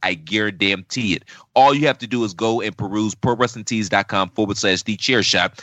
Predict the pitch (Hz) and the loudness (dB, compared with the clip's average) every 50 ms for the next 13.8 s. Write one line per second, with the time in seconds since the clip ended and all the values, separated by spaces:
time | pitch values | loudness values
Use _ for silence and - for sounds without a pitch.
0 | - _ - 101 95 110 104 - 101 104 110 139 151 143 110 113 107 - - 135 | -20 _ -16 -2 0 0 0 2 0 -2 0 0 0 0 -2 -6 -10 -6 -4 -2
1 | 123 117 113 113 - - 104 - - 117 113 107 - - 113 110 101 107 - - | -2 -2 -2 -4 -4 -6 -10 -6 -4 -2 -2 -2 -2 -2 -2 0 0 -2 -4 0
2 | 110 104 101 101 101 - - - - - _ _ - 95 113 - - - 143 139 | 0 2 2 2 0 -2 -8 -14 -20 -20 _ _ -8 -8 -6 -4 0 2 4 4
3 | 117 101 - - 95 87 85 - - _ _ _ - 90 - - - 135 117 - | 4 2 2 0 0 0 0 -2 -8 _ _ _ -6 -6 -4 0 0 0 0 0
4 | - 123 120 113 - 135 107 107 101 92 87 82 - - _ _ _ 92 - - | -2 -4 -4 -4 -4 -10 -8 -6 -6 -6 -6 -8 -12 -20 _ _ _ -10 -6 -6
5 | 98 98 113 117 117 120 123 120 113 101 104 98 92 85 82 - _ _ _ _ | -2 2 2 2 2 2 0 -2 -2 -2 -2 0 0 -2 -4 -8 _ _ _ _
6 | - - 143 143 127 135 131 - - 123 117 - - 127 110 104 104 98 - - | 4 4 4 4 4 2 0 0 -4 -8 -8 -4 -2 0 0 0 0 0 2 2
7 | 107 107 - - 110 101 95 95 87 - 110 104 104 98 - 135 110 104 - - | 2 2 2 -2 -2 -2 -2 -2 -2 -4 -4 -4 -4 -2 -2 0 0 0 0 -4
8 | 113 101 - - 131 107 98 92 - 95 82 76 - - - - - _ 101 117 | -6 -6 -2 0 2 2 2 0 0 -2 -2 -2 -4 -8 -18 -20 -14 _ 0 0
9 | 113 90 78 120 139 139 135 131 135 110 - 135 120 117 113 117 - 110 92 - | 0 0 0 0 0 0 0 0 -4 -2 0 2 2 2 2 0 -4 -8 -8 -10
10 | 98 98 101 98 92 107 107 107 107 101 - - - _ _ - 113 120 120 117 | -10 -8 -8 -2 0 2 2 2 2 0 -4 -12 -20 _ _ -2 0 2 2 0
11 | 113 104 104 113 107 101 82 113 113 110 104 101 92 107 104 - - 107 90 - | 0 0 2 2 2 2 2 0 -2 -2 -2 -2 -4 -4 -4 -4 -4 -8 -8 -2
12 | 123 120 117 113 104 101 90 92 90 - - 117 110 104 98 104 92 85 98 98 | 2 2 2 2 2 0 -2 -2 -2 0 2 2 2 2 2 -2 -2 0 0 0
13 | 85 - - 101 92 90 - 95 85 87 98 101 104 104 101 87 | 0 0 -2 -2 -2 -2 -4 -6 -2 2 2 4 4 4 2 2